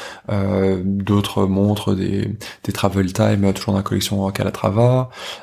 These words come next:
euh, un calendrier, euh, annuel en, en aquanaut, et cetera. Enfin, pas mal de nouveautés dans, dans plusieurs, euh, collections, euh, différentes. C'est, c'est souvent ce que va faire, euh, euh, Patek, c'est vraiment, euh, plein de, euh, de, de, de monde dans pas mal de, de collections différentes et quelque chose d'assez, euh,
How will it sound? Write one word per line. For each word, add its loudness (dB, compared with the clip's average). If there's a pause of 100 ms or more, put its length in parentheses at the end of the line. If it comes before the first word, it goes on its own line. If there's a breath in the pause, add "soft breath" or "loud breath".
(120 loud breath)
euh, 2
un -2
calendrier, -2
euh, -2 (120)
annuel 0
en, -2 (440 loud breath)
en 0
aquanaut, 2
et -4
cetera. -4
Enfin, -2
pas 2
mal 4
de 6
nouveautés 4
dans, 0
dans 0
plusieurs, -2
euh, 2 (320 loud breath)
collections, 0
euh, 2
différentes. -2
C'est, -4 (180 loud breath)
c'est -10
souvent 2
ce 0
que 2
va 4
faire, 0
euh, 0 (480 loud breath)
euh, 0
Patek, 2
c'est 0
vraiment, 2
euh, 0 (460 loud breath)
plein 4
de, 4
euh, 4
de, -4
de, -6
de 0
monde 0
dans 0
pas -4
mal 0
de, 0
de -4
collections -4
différentes -2
et -8
quelque -4
chose -8
d'assez, -4
euh, -4